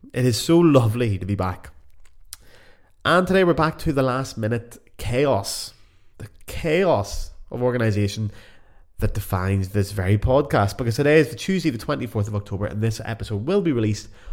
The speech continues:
on Friday, because God forbid I will never miss a Friday episode. But the reason for this episode being so last minute is not for the usual self-imposed deadline that I push upon myself, but instead as a result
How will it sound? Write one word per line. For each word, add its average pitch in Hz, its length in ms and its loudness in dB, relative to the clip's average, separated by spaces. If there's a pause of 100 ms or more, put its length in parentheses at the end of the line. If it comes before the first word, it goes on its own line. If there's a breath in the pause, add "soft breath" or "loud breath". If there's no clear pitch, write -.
on 185 200 0
Friday, 90 360 -4
because 98 440 -2 (160)
God 123 260 0
forbid 98 300 0
I 98 140 2
will 107 120 2
never 131 480 2
miss 104 220 0
a 101 40 -4
Friday 98 300 -4
episode. 101 400 -8 (160)
But - 320 0 (1300 soft breath)
the 110 80 0
reason 127 680 2 (760)
for 101 400 2
this 107 200 -4
episode 107 300 -2
being 190 200 4
so 147 120 -2
last 107 300 0
minute 104 260 0
is 117 160 -2
not 135 300 -4
for 117 180 -6
the 107 100 -4
usual 104 480 -2
self-imposed 98 680 -2
deadline 95 460 -2 (280 loud breath)
that - 140 -6
I - 20 0
push - 240 -2
upon 104 260 -2
myself, - 560 -4
but - 360 -2
instead 110 500 -4
as 110 140 -4
a 117 60 -4
result 101 400 -2